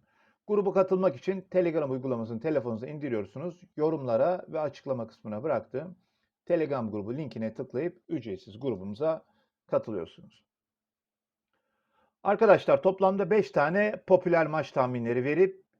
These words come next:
ideal tahminlerimi sizlere önerdim. Risk tutkunu, fantezi arayan, idealci olmayanlar, yüksek oran isteyenler, çifte şansları tek tarafa, ortaya ve taraf golleri ya da kornerleri bir üste deneyebilirler.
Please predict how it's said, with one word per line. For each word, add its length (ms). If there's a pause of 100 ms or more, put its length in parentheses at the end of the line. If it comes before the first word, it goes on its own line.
ideal 400
tahminlerimi 580
sizlere 360
önerdim. 440
Risk 300
tutkunu, 680 (380)
fantezi 500
arayan, 260
idealci 480
olmayanlar, 500
yüksek 360
oran 180
isteyenler, 500
çifte 280
şansları 440
tek 200
tarafa, 400
ortaya 420
ve 100
taraf 300
golleri 520 (420)
ya 120
da 100
kornerleri 800 (1200)
bir 140
üste 520
deneyebilirler. 600